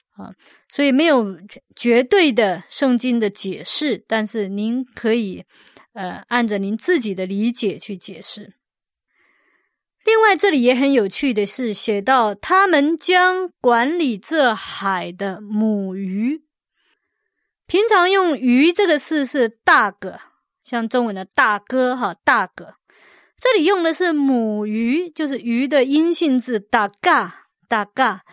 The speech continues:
用母鱼也是很有趣的。我也是想，为什么用母鱼？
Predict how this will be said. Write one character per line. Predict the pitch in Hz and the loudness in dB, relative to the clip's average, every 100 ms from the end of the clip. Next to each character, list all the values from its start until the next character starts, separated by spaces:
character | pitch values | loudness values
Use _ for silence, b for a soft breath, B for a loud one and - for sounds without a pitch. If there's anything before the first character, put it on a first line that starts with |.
| b b - | b b -2
用 | 427 349 | 0 2
母 | 269 254 220 220 | 2 2 0 0
鱼 | 233 247 339 349 | 2 4 2 -2
也 | - 220 | -4 -4
是 | 233 | -2
很 | 247 214 233 | -4 -2 -2
有 | 220 | -2
趣 | 185 - 208 | -4 -8 -10
的。 | 190 - _ b b b b b b _ _ _ _ _ _ _ _ - | -10 -18 _ b b b b b b _ _ _ _ _ _ _ _ -4
我 | 269 | 2
也 | 320 | 2
是 | 247 302 269 214 _ _ _ - | 2 -2 -4 -8 _ _ _ -14
想， | - - 226 208 - | -8 -2 -2 -4 -2
为 | 403 403 | 2 2
什 | 311 | 2
么 | 302 | 2
用 | 370 330 | 2 4
母 | 285 247 208 202 | 4 4 2 -2
鱼？ | 202 196 233 320 | -4 0 0 0